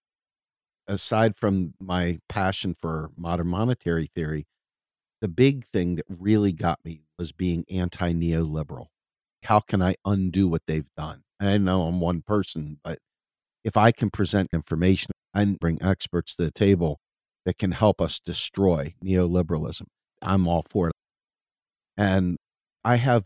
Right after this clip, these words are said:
just as many of those blind spots, probably, that would have prevented me from investigating further. And I can imagine similar mindset being, we've been baked into a partisan world where if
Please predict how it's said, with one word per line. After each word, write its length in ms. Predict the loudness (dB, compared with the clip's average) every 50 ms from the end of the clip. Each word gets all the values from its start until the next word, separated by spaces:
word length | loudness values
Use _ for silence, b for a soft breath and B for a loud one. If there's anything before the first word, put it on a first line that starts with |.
| _ 0
just 300 | 2 2 2 2 0 0
as 160 | 0 2 4
many 400 | 4 6 6 6 6 6 6 6
of 260 | 4 0 0 0 2
those 600 | 4 4 6 6 6 4 4 2 0 -4 -8 -10 -12 _ _ _ _ _ _ _ 0
blind 440 | 4 6 6 8 8 6 4 4 0
spots, 440 | -2 -4 -4 -4 -4 -4 -6 -8
probably, 680 | -4 0 0 0 2 0 -2 -2 -2 -4 -4 -4 -4 -6 _ _ _ _ _ _ _ _ _ _ _ 2
that 140 | 2 4 6
would 100 | 6 4
have 120 | 4 4
prevented 460 | 2 2 4 6 6 6 6 6 4
me 220 | 4 4 6 6 4
from 300 | 4 2 0 0 2 2
investigating 680 | 2 2 2 2 2 0 -2 -2 0 2 2 2 0 0
further. 260 | -2 -2 -2 -2 -4 -6 _ _ _ _ _ _ _ _ _ _ _ _ _ _
And 140 | 2 4 6
I 100 | 6 4
can 160 | 4 4 2
imagine 540 | 2 4 6 6 6 6 4 4 2 2 2
similar 480 | 0 -2 0 2 2 4 4 4 4 6
mindset 680 | 6 4 4 4 4 4 2 0 2 2 2 2 2 -2 _ 0
being, 600 | 2 4 4 6 4 4 4 2 0 -2 -6 -10 _ _ _ _ _ _ _ _ _ 2
we've 180 | 4 4 6
been 200 | 6 4 4 6
baked 360 | 6 6 6 4 4 _ 0
into 280 | -2 -2 0 0 -2 -4
a 60 | -4
partisan 600 | -4 -2 0 2 2 2 2 0 0 0 0 2
world 420 | 2 4 4 4 4 2 -2 -6 -6
where 340 | -4 -2 -2 0 -2 -4 -6 _ _ _ _ _ _ _ _ _ _ -20
if 140 | -20 -20